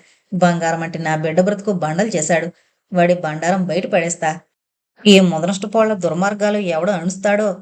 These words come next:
అని శాపనార్థాలు పెట్టింది. మల్లేష్కి ఉత్సాహం వచ్చింది. "రావులమ్మ, కోర్టులో ఇదంతా సాక్ష్యం చెబుతావా?" "చెబుతాను, తప్పకుండా చెబుతాను, అక్షరం అక్షరం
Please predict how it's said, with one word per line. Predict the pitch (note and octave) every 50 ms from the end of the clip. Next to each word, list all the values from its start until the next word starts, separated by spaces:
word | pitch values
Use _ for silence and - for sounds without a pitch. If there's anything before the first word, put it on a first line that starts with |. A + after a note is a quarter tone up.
| - _ -
అని | F3+ F3+ F3+
శాపనార్థాలు | F3+ - F3 D#3 D3+ D#3 - A3 A3 A3 G#3 G3+ A3 A#3 A#3+
పెట్టింది. | - G#3+ G3 - F3 E3+ E3+ E3+ F3 - - _ _ _ _ _ _ _ _ -
మల్లేష్కి | F#3 E3+ E3 E3 F3+ G3 G#3 - - A3+
ఉత్సాహం | F3+ D#3 D#3 D#3 - A#3 B3 A#3 G#3+
వచ్చింది. | F3+ F3+ - - F3+ F3 F3 F3+ F3+ - _ _ _ _ _ _ _ _ _ F3+
"రావులమ్మ, | E3 E3 D#3+ D#3+ F3 F3+ F3+ F#3 F3+ F3 F3 - _ _ _
కోర్టులో | - G#3 G#3 A3 G#3+ B3 B3
ఇదంతా | A#3+ A3+ F#3+ F#3 F#3 F3+ F#3 G#3 A3
సాక్ష్యం | G#3 - F#3 D#3 D#3 - - A3 A3 A#3
చెబుతావా?" | A3 G#3 G3+ - A3+ A3 A#3+ C4+ C#4+ A#3+ - - _ _ _ _ _ _ _ _ _ _ _ _ _ _ _ -
"చెబుతాను, | F#3 E3+ F3 - - G#2 G2 - - - - F#3
తప్పకుండా | D3+ - - - A#3 A#3 A#3+ B3
చెబుతాను, | A#3+ F#3+ E3+ - - F#3 F3+ F3+ F3+ - - - -
అక్షరం | E3 D3+ D3+ - - A#3 A#3
అక్షరం | A#3 A3+ A#3 - A3+ A3+ A3